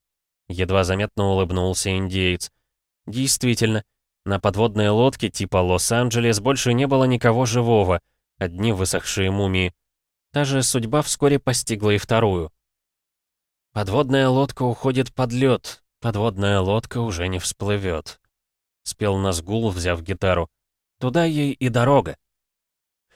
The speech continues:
«Не все там были скотами», — хмуро возразил Рагнар. «Восемь ребят были на грани понимания,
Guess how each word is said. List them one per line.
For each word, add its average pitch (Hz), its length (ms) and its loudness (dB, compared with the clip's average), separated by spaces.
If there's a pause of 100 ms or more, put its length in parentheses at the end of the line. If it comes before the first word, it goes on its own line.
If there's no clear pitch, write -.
(360)
«Не 104 160 0
все 185 280 2
там 127 200 4
были 101 180 2
скотами», — 92 600 0 (480)
хмуро 107 380 0
возразил 95 540 2
Рагнар. 95 420 0 (420)
«Восемь 131 400 0
ребят 135 320 2
были 139 220 2
на 127 120 4
грани 117 300 2
понимания, 117 640 0